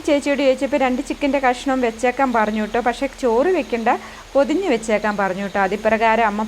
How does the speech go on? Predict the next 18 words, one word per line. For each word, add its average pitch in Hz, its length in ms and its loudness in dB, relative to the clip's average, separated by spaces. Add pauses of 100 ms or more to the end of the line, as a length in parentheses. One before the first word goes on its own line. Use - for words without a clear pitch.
പൊതി 220 240 -2 (100)
കെട്ടി 165 280 -4 (400)
അതും 240 260 2
വെച്ചു 175 240 -4
കേട്ടോ 180 260 -2
ഒരു 175 180 -6
സൈഡിൽ. 190 400 0 (4000)
പിന്നെ 311 240 4 (100)
രണ്ട് 220 400 0 (100)
കടുമാങ്ങയുടെ 208 680 2
കഷ്ണം 185 380 -6
വെച്ചു 185 200 -6
കേട്ടോ. 185 180 -2 (120)
ഉപ്പുമാങ്ങ, 214 560 -2 (500)
കടുമാങ്ങയല്ല 226 640 2 (180)
ഉപ്പുമാങ്ങ, 214 520 -2 (600)
അതും 262 240 0
വെച്ചു. 175 320 -2